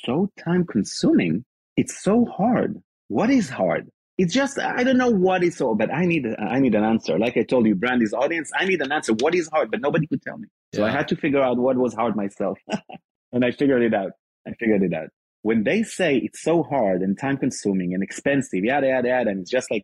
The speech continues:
Speaker 1: takes so much energy, it comes down to filters. <laughs> And I'm serious. Like,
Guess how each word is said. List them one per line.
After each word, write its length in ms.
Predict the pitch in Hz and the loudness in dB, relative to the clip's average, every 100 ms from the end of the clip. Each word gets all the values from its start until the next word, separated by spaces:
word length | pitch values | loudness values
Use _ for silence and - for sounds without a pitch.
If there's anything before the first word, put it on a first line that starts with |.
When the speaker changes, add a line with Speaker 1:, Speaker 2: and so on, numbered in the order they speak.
| _ - | _ -2
Speaker 1:
takes 320 | 139 - - | -2 -2 -2
so 100 | 123 | 2
much 280 | 123 110 - | 2 0 0
energy, 440 | 127 127 90 85 - _ _ - | 0 0 -2 -6 -10 _ _ -4
it 160 | 120 | -2
comes 260 | - 156 123 | 0 0 2
down 280 | 123 123 120 - | 0 2 0 0
to 440 | 104 98 95 90 - _ _ - | 2 2 2 0 -6 _ _ -4
filters. 520 | 127 120 85 73 - _ _ _ | -2 0 0 -2 -6 _ _ _
<laughs> 80 | - - - - - 185 - - | -4 -4 -10 -16 -4 -4 -4 -10
And 180 | - 131 | -2 -2
I'm 120 | 123 | 0
serious. 420 | 117 170 120 80 123 | -2 0 0 0 0
Like, 200 | 107 | 0